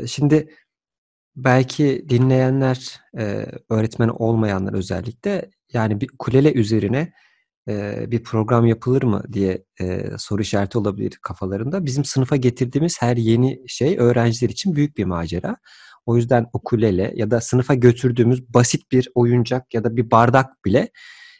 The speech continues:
e, bir eğitim materyali olarak kullandığında çocukların hayatını değiştirdiği için üzerine konuşulması gereken bir konu. Ve eğitim ortamını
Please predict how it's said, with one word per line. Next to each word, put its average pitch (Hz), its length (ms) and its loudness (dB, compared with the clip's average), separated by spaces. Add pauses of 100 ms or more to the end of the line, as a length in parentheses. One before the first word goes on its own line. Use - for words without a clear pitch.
(120)
e, 104 140 -2
bir 123 80 4
eğitim 131 320 2
materyali 120 460 2
olarak 117 340 0
kullandığında 117 640 -2
çocukların 120 440 -4
hayatını 120 580 -2
değiştirdiği 107 500 -4
için - 180 -6
üzerine 135 320 0
konuşulması 123 600 -6
gereken 92 460 -8
bir - 100 -20
konu. 151 240 -8 (720)
Ve 127 280 -2
eğitim 123 340 0
ortamını 123 720 -2